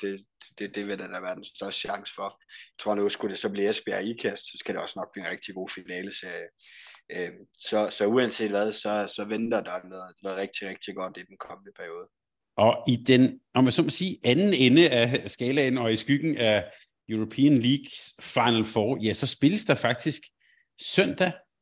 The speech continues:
Speaker 2: på søndag den fjortende maj klokken atten, anden kamp i kvalserien mellem Aalborg og Ajax. Ajax vandt den første kamp med niogtyve femogtyve.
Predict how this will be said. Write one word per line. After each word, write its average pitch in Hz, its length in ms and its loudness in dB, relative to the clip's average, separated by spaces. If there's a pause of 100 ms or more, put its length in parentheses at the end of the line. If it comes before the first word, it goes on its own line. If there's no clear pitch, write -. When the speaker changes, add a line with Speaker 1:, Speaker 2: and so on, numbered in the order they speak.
(140)
Speaker 2:
på 165 140 2
søndag 151 340 2
den 127 100 0
fjortende 131 240 2
maj 110 140 4
klokken 110 360 0
atten, 98 280 0
anden 131 280 4
kamp 123 420 -4
i 120 280 0 (380)
kvalserien 107 680 4
mellem 117 400 2
Aalborg 104 500 0
og 92 340 0 (120)
Ajax. 117 480 2
Ajax 120 340 0
vandt 120 200 2
den 110 120 0
første - 280 -2
kamp - 320 0
med 101 200 4 (440)
niogtyve 117 400 2
femogtyve. 147 680 2